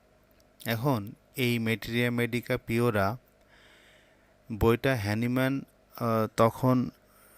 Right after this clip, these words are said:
যে নতুন নতুন ও-, ওষুধ আবিষ্কার করে তার নিজের শরীরে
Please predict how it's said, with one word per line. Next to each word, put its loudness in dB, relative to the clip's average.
যে 0
নতুন 2
নতুন 0
ও-, 2
ওষুধ 2
আবিষ্কার 0
করে -2
তার -10
নিজের -4
শরীরে -2